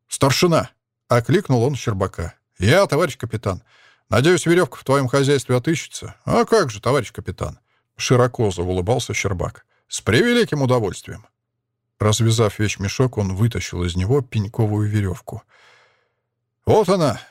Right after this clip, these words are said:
наша дежурная верёвочка. Как говорится, как верёвочки не виться, всё равно конец будет». Помните, кого мы в прошлый раз на ней повесили? «Помню», — охотно откликнулся Романцев, умело подыгрывая. «Немецкого фельдфебеля.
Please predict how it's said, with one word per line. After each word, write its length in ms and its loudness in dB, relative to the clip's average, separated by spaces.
наша 280 0
дежурная 460 2
верёвочка. 580 -2
Как 180 0
говорится, 680 2
как 240 0
верёвочки 460 0
не 180 0
виться, 480 2
всё 220 2
равно 300 0
конец 420 -2
будет». 420 -4
Помните, 420 2
кого 320 2
мы 220 -2
в 60 -16
прошлый 340 0
раз 160 0
на 80 -2
ней 140 0
повесили? 580 -2
«Помню», — 480 0
охотно 500 0
откликнулся 580 -4
Романцев, 580 0
умело 380 0
подыгрывая. 760 -4
«Немецкого 640 2
фельдфебеля. 720 -2